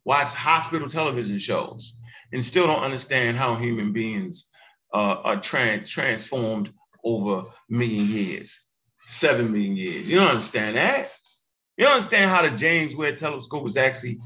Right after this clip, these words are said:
seen back in the time. You barely understand that when you're looking at the sun. You're not even looking at the sun in real time. You're looking at it eight minutes later. So why would you think that people in the Stone Age, hundred sixty thousand years ago,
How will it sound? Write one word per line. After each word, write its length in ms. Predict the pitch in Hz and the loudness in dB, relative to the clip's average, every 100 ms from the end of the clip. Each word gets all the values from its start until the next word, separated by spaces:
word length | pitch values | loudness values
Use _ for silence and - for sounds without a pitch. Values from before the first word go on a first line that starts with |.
| - | -12
seen 380 | - 156 135 110 | -6 0 2 4
back 200 | 127 120 | 4 4
in 60 | 107 | 0
the 60 | |
time. 440 | 101 170 220 494 - - | 0 2 2 2 -6 -8
You 160 | 208 196 | -2 4
barely 340 | 202 262 247 | 6 6 4
understand 600 | 214 196 - 202 202 196 | 0 -2 -2 2 2 2
that 180 | 202 185 | 2 0
when 100 | 190 | -2
you're 80 | 196 | -2
looking 160 | 190 | -2
at 80 | 190 | -4
the 60 | 190 | -4
sun. 280 | 185 240 220 | -2 -2 2
You're 80 | 185 | 2
not 160 | 196 | 2
even 180 | 190 160 | 0 -2
looking 180 | 208 214 | -4 -4
at 120 | 170 | -4
the 120 | 139 | -4
sun 640 | 127 - 220 208 160 180 - _ _ - | -6 -4 2 2 2 -4 -12 _ _ -2
in 140 | 156 | 0
real 220 | 156 143 | 2 0
time. 280 | 135 240 240 | 0 0 2
You're 80 | 202 | 0
looking 160 | 262 254 | 0 0
at 140 | 202 | 0
it 60 | 247 | 0
eight 200 | 262 240 | 0 -2
minutes 340 | 240 220 135 | -4 -4 -4
later. 680 | 190 277 320 262 151 104 - _ _ - - _ _ _ _ _ _ _ - | 0 2 2 2 2 2 -4 _ _ -20 -20 _ _ _ _ _ _ _ -6
So 200 | - 247 | -2 0
why 280 | 208 320 | 2 0
would 140 | 339 311 | 0 -4
you 180 | 269 - | -10 -8
think 360 | 247 214 202 - _ _ _ _ _ _ _ _ _ - | -4 -2 -4 -8 _ _ _ _ _ _ _ _ _ 0
that 400 | 165 143 127 - | 2 2 0 -6
people 240 | - 117 185 | -8 -4 -4
in 100 | 131 | -2
the 80 | |
Stone 500 | 120 - 208 208 165 | -6 -4 2 2 2
Age, 360 | 135 131 147 151 - - | 0 0 -4 -8 -14 -14
hundred 280 | - 139 123 | -4 -2 -2
sixty 400 | - 143 - 143 | -4 -6 -6 -8
thousand 720 | 127 - 127 135 135 127 131 | -6 0 4 6 4 2 -4
years 420 | 123 127 123 110 | 0 2 0 -2
ago, 720 | 113 98 95 104 107 196 - | -4 -4 2 4 4 2 -6